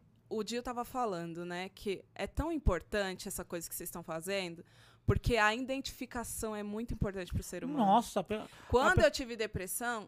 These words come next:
Speaker 1: eu pesquisava na internet,
Speaker 2: Você
Speaker 1: não
Speaker 2: pesquisava,
Speaker 1: tinha gente
Speaker 2: você
Speaker 1: falando que sofria,
Speaker 2: não
Speaker 1: só tinha
Speaker 2: tem.
Speaker 1: ostentação.
Speaker 2: É incrível.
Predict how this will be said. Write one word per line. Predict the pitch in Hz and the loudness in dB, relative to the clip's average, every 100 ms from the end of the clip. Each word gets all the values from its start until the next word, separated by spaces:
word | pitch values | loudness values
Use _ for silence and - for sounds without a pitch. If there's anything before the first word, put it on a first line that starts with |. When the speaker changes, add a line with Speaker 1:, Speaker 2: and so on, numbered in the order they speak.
| - | -4
Speaker 1:
eu | 220 | 0
pesquisava | - 254 254 254 262 | 0 -2 -6 -6 -6
na | |
internet, | 254 240 208 208 233 | -8 -8 -8 -8 -6
Speaker 2:
Você | - | -2
Speaker 1:
não | |
Speaker 2:
pesquisava, | 180 - 151 165 | -2 0 2 2
Speaker 1:
tinha | 415 - | 2 0
gente | 254 | 2
Speaker 2:
você | |
Speaker 1:
falando | 170 247 240 233 | 4 6 6 2
que | - | 0
sofria, | - 247 - - 180 | -2 -2 -2 -2 4
Speaker 2:
não | 208 | 4
Speaker 1:
só | |
tinha | 240 294 | 4 4
Speaker 2:
tem. | 214 208 196 | 6 8 6
Speaker 1:
ostentação. | 175 170 220 320 311 | 6 8 8 8 6
Speaker 2:
É | |
incrível. | 302 233 254 196 185 | 4 6 6 6 4